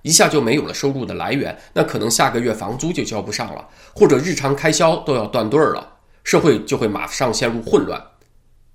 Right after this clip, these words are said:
所以它是一种救急的措施，它也不可能长期持续。发钱的同时还得救济小业主呢，因为小业主的资金链通常很紧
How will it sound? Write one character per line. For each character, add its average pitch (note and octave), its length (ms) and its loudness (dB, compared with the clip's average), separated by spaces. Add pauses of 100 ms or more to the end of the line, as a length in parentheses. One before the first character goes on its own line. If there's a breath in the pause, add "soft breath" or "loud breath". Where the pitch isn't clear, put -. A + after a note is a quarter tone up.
所 G#3+ 120 4
以 D#3+ 40 4
它 G#3 100 2
是 A3 140 -2
一 D#3 40 -2
种 G2+ 180 -6
救 E3+ 180 0
急 - 240 -6
的 G3+ 100 4
措 F#2+ 220 -2
施， F#2 280 -8 (200 loud breath)
它 G#3+ 100 4
也 F3 100 4
不 - 140 -4
可 - 140 -8
能 F#2+ 160 -10
长 A2+ 240 -8
期 C#3+ 160 -2
持 - 200 -4
续。 - 280 -8 (320 loud breath)
发 A#3 180 6
钱 G3 180 4
的 G#3+ 80 6
同 D3+ 200 4
时 D3+ 140 2
还 D#3 120 2
得 D3 140 2
救 D3+ 160 2
济 - 100 -2
小 F#2+ 260 -2
业 C#3+ 180 -2
主 - 100 -10 (100)
呢， F#2+ 160 -8 (220 loud breath)
因 F#3+ 100 0
为 A3+ 80 4
小 A3 240 2
业 E3+ 140 2
主 D#2+ 160 -6
的 F#2+ 100 -12
资 - 160 -4
金 D3 140 2
链 C#3 200 2
通 C3+ 140 -4
常 B2 160 -6
很 A#2 160 -4
紧 - 140 -6